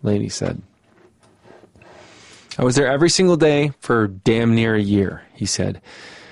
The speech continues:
with the bar able to do curbside orders even as its doors remained shuttered. Before the pandemic, Laney estimates he brought in about four thousand dollars each month before taxes.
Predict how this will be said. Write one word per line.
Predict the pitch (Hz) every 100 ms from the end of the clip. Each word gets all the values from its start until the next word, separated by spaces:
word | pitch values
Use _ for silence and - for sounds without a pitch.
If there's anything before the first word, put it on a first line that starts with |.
| - -
with | -
the |
bar | 98 107 113 113 110
able | 120 110
to | - -
do | 107 117 104
curbside | - 131 - 120
orders | 101 110 123 117
even | - 139 135
as | 113 110
its | 107 -
doors | 107 113 107 104
remained | 104 98 98 98 92
shuttered. | - 95 98 101 _ _ _ _ _ _ _ _ - - - - - - -
Before | - 127 170
the | 151
pandemic, | 156 139 151 165 -
Laney | 135 160 151
estimates | 117 - 147 135 -
he | 165 156 147
brought | 135 127 131 131
in | 131
about | 117 107 -
four | - 120
thousand | 110 110 110 107
dollars | 104 104 101 104
each | 107 -
month | 104 101
before | 110 - 120
taxes. | - - - - - -